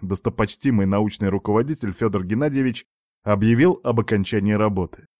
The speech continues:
«Двадцать второе сентября две тысячи сорок второго года, вторник, время двенадцать ноль ноль.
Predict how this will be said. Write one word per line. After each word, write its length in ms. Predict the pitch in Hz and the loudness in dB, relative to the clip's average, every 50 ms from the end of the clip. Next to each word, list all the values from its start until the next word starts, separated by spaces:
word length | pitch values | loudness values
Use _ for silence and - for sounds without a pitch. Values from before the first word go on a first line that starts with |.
| _ _ _ _ _ _ | _ _ _ _ _ _
«Двадцать 580 | - 95 92 90 107 127 165 190 175 180 160 - | -6 -4 0 2 4 6 6 6 4 2 0 0
второе 440 | - - - 139 139 160 160 151 135 | -2 0 2 4 6 6 6 6 4
сентября 500 | 120 - 139 123 127 147 143 151 170 160 | 2 0 0 0 0 2 4 4 4 4
две 180 | 139 123 123 | 4 4 2
тысячи 380 | 123 135 143 117 135 123 - 127 | 2 2 0 -2 -2 -2 -2 -2
сорок 360 | 110 - 127 120 113 110 - | 0 2 2 2 2 2 -2
второго 440 | - - 117 107 107 110 104 107 104 | -4 -2 0 2 2 2 2 2 0
года, 400 | 98 101 98 90 80 82 - - - | 0 0 -2 -2 -4 -8 -14 -20 -20
вторник, 680 | - - - - 135 123 98 87 80 73 - _ _ _ _ _ _ - | -20 -4 0 4 4 4 4 2 -2 -8 -14 _ _ _ _ _ _ -4
время 440 | 104 98 110 127 156 175 170 170 160 | -2 0 2 4 4 4 4 4 2
двенадцать 680 | 127 117 110 117 110 117 120 120 120 - 117 117 - | 2 2 2 4 4 4 2 2 0 -2 -4 -2 -2
ноль 180 | 110 110 104 95 | 0 0 2 0
ноль. 260 | 95 92 85 80 | 0 -2 -4 -8